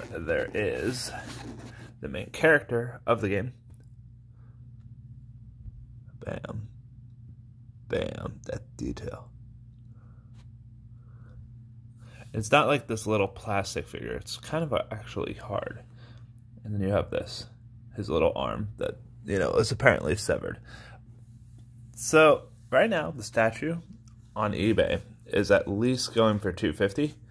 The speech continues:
I've seen it go all the way up for four fifty. Um, probably because the game is not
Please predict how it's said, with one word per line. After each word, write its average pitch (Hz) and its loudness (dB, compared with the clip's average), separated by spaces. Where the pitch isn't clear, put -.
I've 101 2
seen 110 4
it 92 2
go 107 10
all 98 10
the 98 2
way 98 8
up 87 2
for - -8
four - -8
fifty. 117 -2
Um, 90 6
probably 135 8
because 117 2
the 92 0
game 101 0
is 95 -2
not 95 -2